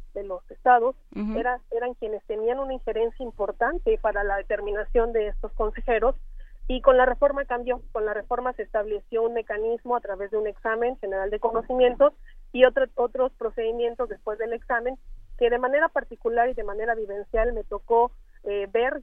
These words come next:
Speaker 1: que existe una opacidad total en una de las partes del propio procedimiento, como es justamente la elaboración de un ensayo, en donde no existe la publicación de los ensayos por parte de los autores, lo cual genera un sesgo importante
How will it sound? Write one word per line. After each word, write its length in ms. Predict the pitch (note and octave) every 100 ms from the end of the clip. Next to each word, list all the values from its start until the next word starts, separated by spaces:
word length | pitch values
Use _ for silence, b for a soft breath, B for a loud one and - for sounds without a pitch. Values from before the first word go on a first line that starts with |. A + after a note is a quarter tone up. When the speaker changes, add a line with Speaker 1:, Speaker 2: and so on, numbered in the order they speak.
| -
Speaker 1:
que 400 | G3+ G3 G#3 G#3
existe 480 | - C4 A#3 B3+ B3 -
una 220 | C4 C4+
opacidad 540 | B3+ A#3+ - B3 C4 -
total 400 | A3+ - A#3 D4+ - - -
en 200 | G#3+ A3+
una 220 | B3 A#3+
de 80 | A3+
las 200 | G3+ G3
partes 440 | - G#3+ G#3 A#3 G#3+
del 240 | G#3+ G#3 -
propio 340 | A3+ G#3+ A#3
procedimiento, 640 | A#3+ C4 D4+ E4 A#4+ G4+ B3+
como 280 | A3 A3+
es 100 | A#3+ -
justamente 560 | C4 - A#3+ A3+ A#3
la 80 | A#3+
elaboración 560 | G3+ G3 G3+ G3 A3 A3
de 60 |
un 100 | A3
ensayo, 400 | G#3 G3 G3 F#3
en 80 | G3+
donde 360 | G3+ G#3 G#3+ G#3 b b b -
no 520 | A#3 B3+ C4+ C#4 D4 -
existe 760 | G#3 - - A#3+ - - A#3 A3+
la 140 | G#3
publicación 640 | G3+ G#3+ G#3 G#3+ G3+ A3 A3
de 80 |
los 200 | A3 G3 G3+
ensayos 420 | G3 A3 G#3+ B3
por 160 | G#3 F#3
parte 260 | G3 -
de 60 | G#3+
los 160 | G3+
autores, 460 | A3 A3 C#4 B3 C4+
lo 120 | B3+
cual 200 | A3+ C#4+
genera 340 | - D4 C#4 C#4
un 100 | C4
sesgo 280 | C4 B3 B3+
importante 720 | A#3+ G#3+ - A3 A3+ B3 A#3+